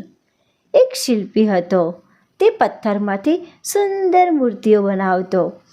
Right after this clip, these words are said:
એક દિવસ એક ભાઈ મૂર્તિ ખરીદવા આવ્યા. તે જ્યોતિષી હતા.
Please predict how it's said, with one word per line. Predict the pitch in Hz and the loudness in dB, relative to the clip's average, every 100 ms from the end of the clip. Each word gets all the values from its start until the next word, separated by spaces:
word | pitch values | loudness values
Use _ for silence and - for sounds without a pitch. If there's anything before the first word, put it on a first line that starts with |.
| _ _ _ | _ _ _
એક | 196 196 | -6 -2
દિવસ | 196 208 311 403 - _ _ | 0 2 2 0 -4 _ _
એક | 466 480 | 4 4
ભાઈ | 277 226 226 294 370 - | 4 2 2 2 -2 -2
મૂર્તિ | 220 214 214 320 | 2 2 2 -4
ખરીદવા | - 247 214 190 190 | 2 2 2 2 0
આવ્યા. | 175 170 151 180 - _ _ _ | 2 0 -2 -6 -16 _ _ _
તે | 381 427 | 2 2
જ્યોતિષી | 240 226 185 262 359 359 254 | 4 0 2 0 2 2 2
હતા. | 196 175 185 175 | 2 0 -2 -2